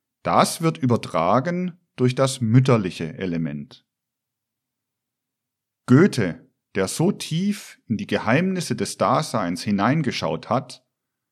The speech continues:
deutet uns diesen Zusammenhang in den Worten an: „Vom Vater hab ich die Statur, des Lebens ernstes Führen,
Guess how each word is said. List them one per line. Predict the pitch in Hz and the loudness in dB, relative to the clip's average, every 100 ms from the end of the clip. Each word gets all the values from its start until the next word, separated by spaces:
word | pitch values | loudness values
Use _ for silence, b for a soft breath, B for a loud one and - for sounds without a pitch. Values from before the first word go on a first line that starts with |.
| _ _ _ | _ _ _
deutet | - 127 196 175 | 4 6 6 4
uns | 143 139 131 | 4 2 2
diesen | 127 127 160 | 0 0 -2
Zusammenhang | 127 107 - 107 160 170 147 147 151 | -2 -2 0 0 0 -2 -2 -4 -2
in | 123 107 | 0 2
den | 92 85 | 0 0
Worten | 98 - - 107 | 0 0 0 -2
an: | - 98 147 180 - _ _ _ _ _ _ _ _ _ _ | 0 0 0 -2 -8 _ _ _ _ _ _ _ _ _ _
„Vom | - 101 98 | -6 -4 -2
Vater | - 110 139 160 170 165 151 - | 2 4 4 2 0 0 -4 -4
hab | 131 127 135 | 0 2 0
ich | 131 | -2
die | 120 | -4
Statur, | - 117 110 - 127 101 78 - _ _ _ _ _ _ - | 0 0 0 2 4 4 0 -12 _ _ _ _ _ _ -10
des | 95 - | -8 -4
Lebens | 101 117 160 170 165 160 | 2 2 2 0 -2 -4
ernstes | - 117 135 - - 131 | 0 2 2 0 -4 -4
Führen, | - - 120 110 98 76 - | -6 -2 0 2 -2 -6 -12